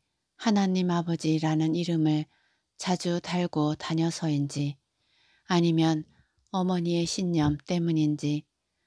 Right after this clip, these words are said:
운명은 해오리 바람을 일으켜 우리를 미국 땅에다 이전시켰다. 어찌어찌 해서 우리는 어머니의 계획대로 이국 땅에서 용감하게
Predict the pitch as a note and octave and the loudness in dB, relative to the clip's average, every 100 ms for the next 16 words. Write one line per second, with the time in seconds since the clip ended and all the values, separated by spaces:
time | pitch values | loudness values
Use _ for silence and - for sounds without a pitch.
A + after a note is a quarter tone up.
0 | _ _ - F#3 F3 F3 E3+ D#3+ E3 E3 | _ _ -4 0 2 4 2 2 0 -4
1 | _ _ _ A3 F#3 F3+ F3 F3+ - E3 | _ _ _ -2 0 0 -4 -4 -6 -2
2 | D#3+ D#3 D#3 D#3+ D#3+ - - C#3+ C#3+ - | 0 0 0 0 -2 -4 -4 -4 -4 -10
3 | _ _ _ _ _ _ - D#3+ E3 D3+ | _ _ _ _ _ _ -4 0 2 2
4 | D3 D3 C#3+ _ _ _ _ _ _ F3 | 2 2 -2 _ _ _ _ _ _ 0
5 | E3+ E3+ D#3+ - E3+ E3 D#3+ D#3+ D3+ D3 | 0 0 -2 -2 -2 0 0 0 0 0
6 | - E3+ F3+ E3+ E3+ - F3 - - D3+ | -2 -4 0 -2 -2 -6 -8 -6 -4 -4
7 | D#3 _ _ _ _ _ _ F3+ E3+ - | -4 _ _ _ _ _ _ -2 -2 0
8 | E3+ D#3 F3 E3+ E3+ - D#3 D3+ D3+ D3 | 0 0 -4 -2 -2 -2 0 0 2 2
9 | D3 D3 _ _ _ _ - E3 E3 D#3+ | 2 0 _ _ _ _ -4 0 2 2
10 | D#3 D3+ D3 - D#3+ - D3+ D3 D3 D3 | 2 2 -2 -4 -6 -4 -4 -2 -2 -4
11 | _ _ _ _ _ - F3+ F3 E3+ - | _ _ _ _ _ -2 0 0 -2 -2
12 | E3+ D#3+ D#3+ D#3+ D#3+ D#3 - E3 E3 E3 | 0 2 2 0 -2 -2 -2 -4 -2 -2
13 | D#3+ D#3+ D3 D3 D3 | -2 -4 -2 0 -2